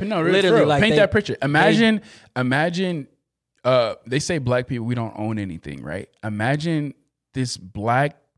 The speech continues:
Speaker 1: there's a street, there's an area, I
Speaker 2: A
Speaker 1: should say.
Speaker 2: whole, like,
Speaker 1: A whole
Speaker 2: town.
Speaker 1: town.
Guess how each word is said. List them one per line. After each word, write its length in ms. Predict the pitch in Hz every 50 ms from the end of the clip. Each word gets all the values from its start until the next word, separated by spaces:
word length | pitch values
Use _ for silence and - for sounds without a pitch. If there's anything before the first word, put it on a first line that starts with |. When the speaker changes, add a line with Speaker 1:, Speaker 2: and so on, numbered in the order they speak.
| _ _ -
Speaker 1:
there's 160 | 123 120 110
a 60 | 101
street, 520 | 104 - - - 160 139 117 107 101 87 _ _ _ _ _ _ _ _ _ _ _
there's 160 | - 120 117 113
an 80 | 110 -
area, 500 | 143 175 190 175 139 117 104 95 92 85
I 80 | 95
Speaker 2:
A 20 | 113
Speaker 1:
should 140 | - 110 127
say. 220 | 143 160 175 170
Speaker 2:
whole, 200 | 165 160 147 139
like, 240 | 135 127 120 113 - _ _ -
Speaker 1:
A 80 | 117 123
whole 360 | 185 185 170 175 180 175 170
Speaker 2:
town. 680 | 165 - - 190 190 185 160 135 117 107 98 95 98 110
Speaker 1:
town. 80 | 123